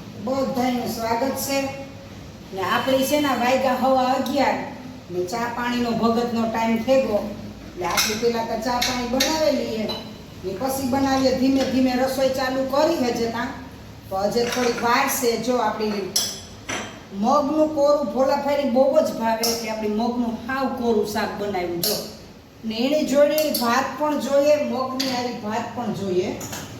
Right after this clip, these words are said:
કોરા હોય તોય ભાત તેણે જોઈએ જ. એટલે એના હારું જો આ ટોપડીમાં બનાવ્યા ભાત ને આ આપણી માંડવીના ઓરા શેકવાના છે સાણણીમાં. એટલે એ આગળી ઈ તો શેકેલી હે. ને આપણી બાંધ્યો ચોરાફળીનો લોટ.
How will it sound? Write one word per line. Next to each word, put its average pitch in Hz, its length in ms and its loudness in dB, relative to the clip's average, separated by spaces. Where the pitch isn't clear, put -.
કોરા 262 260 4
હોય 254 300 2
તોય 247 280 -2
ભાત 220 480 -2
તેણે 240 220 -2
જોઈએ 208 640 2
જ. - 40 -2
એટલે 220 220 -4
એના 247 140 0
હારું 233 320 0
જો 247 120 0
આ - 160 2
ટોપડીમાં 254 580 0
બનાવ્યા 214 400 0
ભાત 220 480 0
ને 196 140 -4
આ 240 280 -4
આપણી 233 260 -4
માંડવીના 233 540 0
ઓરા 233 280 2
શેકવાના 220 640 0
છે 285 200 0
સાણણીમાં. 220 840 -2
એટલે 190 360 -6
એ - 0 -
આગળી 208 300 -2
ઈ 269 220 0
તો 269 320 0
શેકેલી 311 540 4
હે. 262 240 -2
ને 214 100 -8
આપણી 302 480 -2
બાંધ્યો 277 520 4
ચોરાફળીનો 254 1040 0
લોટ. 294 360 4